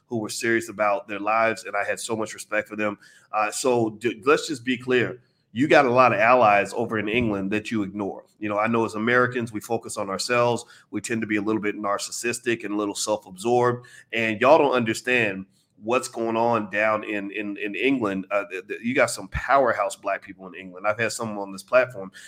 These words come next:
but how many of y'all knew that? I didn't even know that this brother was, was, was, was British. I thought he was, like, you know, from Cleveland or something. I don't know. I mean, I,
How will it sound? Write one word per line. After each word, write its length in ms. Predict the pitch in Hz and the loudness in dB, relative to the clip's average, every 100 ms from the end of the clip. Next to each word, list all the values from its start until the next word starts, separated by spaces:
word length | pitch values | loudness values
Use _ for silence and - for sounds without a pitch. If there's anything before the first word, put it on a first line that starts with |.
| - | -8
but 140 | - 123 | -4 0
how 120 | 254 | 2
many 140 | 392 | 4
of 40 | 330 | 4
y'all 140 | 285 | 4
knew 160 | 254 277 | 0 -2
that? 100 | - | -2
I 80 | 254 | -2
didn't 160 | 349 | 2
even 100 | 349 | 2
know 120 | 285 | 0
that 180 | 262 269 | -4 -8
this 120 | 240 | -12
brother 360 | - 233 226 233 | -6 -2 0 0
was, 340 | 208 202 190 - _ _ _ _ | 0 0 -2 -14 _ _ _ _
was, 440 | 190 208 202 - - _ | -2 2 2 -2 -12 _
was, 460 | 175 196 190 185 - _ _ | 0 2 2 0 -10 _ _
was 320 | 196 208 196 - _ _ | 4 4 2 -12 _ _
British. 640 | 151 220 320 339 - - - | -6 0 4 2 0 -6 -4
I 120 | - 339 | 0 0
thought 300 | - 403 392 | 4 4 6
he 120 | 359 | 6
was, 260 | 370 370 | 6 4
like, 420 | 349 311 330 - - | 4 4 4 0 -12
you 60 | |
know, 80 | - | -10
from 220 | - 285 | -2 0
Cleveland 600 | - 180 311 359 311 214 | 0 2 4 6 6 8
or 100 | 180 | 8
something. 360 | 170 170 139 135 | 8 6 6 6
I 60 | 254 | 6
don't 260 | 381 370 | 6 4
know. 160 | 247 220 | 0 6
I 120 | - | 8
mean, 120 | 294 | 10
I, 200 | 214 254 | 10 12